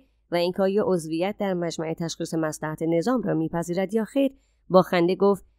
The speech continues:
'هر چیزی به ما بدهند می‌پذیریم.'» خاتمی پاسخ دادن به سوالات خبرنگاران را به زمان دیگری موکول کرد و خطاب به آنان گفت: «حتماً با شما دیدار خواهم کرد، اما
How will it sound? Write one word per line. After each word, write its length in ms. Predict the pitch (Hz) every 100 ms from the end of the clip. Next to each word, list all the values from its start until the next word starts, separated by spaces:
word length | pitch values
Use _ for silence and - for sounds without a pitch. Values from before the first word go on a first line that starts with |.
| _
'هر 180 | - 320
چیزی 320 | 302 294 240
به 120 | 175 175
ما 140 | 160
بدهند 480 | 180 185 202 247 233
می‌پذیریم.'» 640 | 220 190 135 151 - 190 _ _ _ _
خاتمی 500 | - 175 170 180 233
پاسخ 340 | 220 185 175 -
دادن 280 | 156 202
به 80 | 202
سوالات 420 | 185 185 170 208
خبرنگاران 760 | 220 180 170 165 160 160 185 202
را 180 | 160 151 _ _ -
به 80 | 240
زمان 300 | 269 294 277
دیگری 360 | 220 190 220
موکول 360 | 185 170 165 160
کرد 320 | - 160 143 _ _ _ 180
و 60 |
خطاب 320 | 180 196 277
به 80 | 262
آنان 240 | 202 208 226
گفت: 280 | 254 254 _ _ _
«حتماً 340 | 294 277 311
با 140 | 294 233
شما 240 | 226 240
دیدار 280 | 226 202 220
خواهم 340 | - 196 220
کرد، 260 | 175 156 151
اما 240 | 175 214